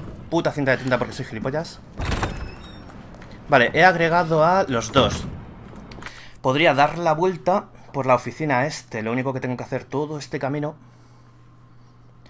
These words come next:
Y no me sale nada rentable, porque aquí, justo en este píxel, dejé a una, que de hecho le hice la trampiña y pude pasar, pero la última vez que,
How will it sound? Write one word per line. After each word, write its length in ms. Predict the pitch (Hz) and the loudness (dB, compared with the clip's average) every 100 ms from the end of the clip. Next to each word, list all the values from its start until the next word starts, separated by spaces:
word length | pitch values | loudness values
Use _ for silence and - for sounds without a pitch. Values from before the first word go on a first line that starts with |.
| - - - | -20 -20 -4
Y 40 | 131 | 0
no 80 | |
me 60 | 135 | 2
sale 180 | 160 151 | 2 4
nada 220 | 151 135 | 6 6
rentable, 340 | 110 127 127 | 4 0 0
porque 180 | 110 113 | 0 0
aquí, 220 | 110 151 151 | 0 -2 -6
justo 380 | - 120 - | -2 -2 2
en 120 | 180 170 | 2 0
este 180 | 165 | -2
píxel, 500 | 131 175 - 160 190 - - - - - - - - - - - - - - - - - - - | -2 -4 0 -2 -2 -8 -20 -20 -20 -20 -20 -20 -20 -20 -20 -20 -20 -20 -20 -20 -20 -20 -20 -6
dejé 360 | 139 135 160 170 | -2 0 6 8
a 120 | 139 | 8
una, 380 | 165 170 165 - | 8 4 0 -2
que 100 | 135 | -2
de 80 | 139 | -2
hecho 180 | - | 0
le 80 | 127 | 0
hice 160 | 135 165 | 0 0
la 120 | 156 | 0
trampiña 600 | 143 131 131 160 160 165 | 0 -2 0 0 2 2
y 40 | |
pude 260 | 131 151 135 | 2 0 0
pasar, 420 | 120 143 127 110 | 0 4 4 4
pero 380 | 123 120 117 117 | 2 4 4 2
la 220 | 123 120 | 4 6
última 300 | 135 143 165 | 6 2 4
vez 160 | 165 160 | 4 4
que, 400 | 143 120 110 | 0 2 0